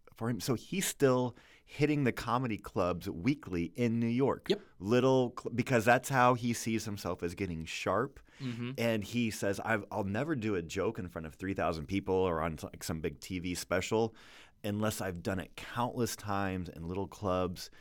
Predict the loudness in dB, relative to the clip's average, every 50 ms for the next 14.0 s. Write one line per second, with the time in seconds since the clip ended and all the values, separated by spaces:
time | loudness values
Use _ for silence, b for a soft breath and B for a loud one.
0 | b b b b -10 -8 -8 -8 -8 -12 -18 -20 -20 -20 -18 4 6 8 8 8
1 | 6 6 4 2 2 2 0 0 2 2 0 2 2 2 4 4 4 4 2 2
2 | 0 -2 -4 -6 -4 -2 -2 -2 -2 -2 -4 -4 0 2 2 4 4 4 4 2
3 | 2 0 0 2 4 4 4 4 2 0 B B B B B -6 -4 0 2 2
4 | 2 2 2 2 4 4 4 6 4 2 2 2 2 2 4 4 4 4 6 6
5 | 6 6 6 6 4 2 0 -2 -2 2 4 4 6 6 4 4 2 0 0 -4
6 | -10 -14 -6 2 4 4 6 8 8 8 8 6 4 2 2 2 2 0 -2 -2
7 | -6 -6 -6 -8 -10 -6 -4 -4 -2 -2 -2 -2 -2 -4 -4 -4 -2 0 2 2
8 | 2 2 0 0 -2 0 2 4 4 4 6 4 6 8 8 10 10 10 8 6
9 | 2 -2 -10 b b b b -2 -2 0 2 0 0 0 0 2 4 6 6 6
10 | 4 -2 -6 -6 -4 -4 -4 -6 -6 -6 -6 -4 -2 0 0 -2 -2 B B B
11 | B B -4 -4 -2 2 2 2 2 4 2 0 2 2 2 0 0 0 -2 -2
12 | -2 -2 -2 -2 -4 -2 0 0 0 2 0 0 -2 -4 -4 -2 -2 0 2 2
13 | 0 -2 -4 -10 b b b b b b b -6 -2 0 0 2 2 0 0 -2